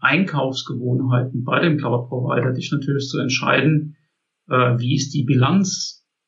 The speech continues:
also zum Beispiel Energiebilanz meines Datenträgers, den ich jetzt anbinde, äh, in der Cloud zur Nutzung für meine Daten. Also die bieten dir zwar ein weites Portfolio an,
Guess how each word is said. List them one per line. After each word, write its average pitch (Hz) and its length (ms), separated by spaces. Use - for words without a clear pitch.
also - 160
zum - 200
Beispiel - 240
Energiebilanz 123 800
meines 123 300
Datenträgers, 123 840
den 131 220
ich - 120
jetzt - 220
anbinde, 139 680
äh, 123 240
in 160 180
der 123 200
Cloud 117 540
zur 127 240
Nutzung 147 440
für 139 220
meine 127 260
Daten. - 580
Also 117 220
die 120 120
bieten 175 340
dir 143 180
zwar 135 200
ein 123 120
weites 123 320
Portfolio 185 540
an, 123 300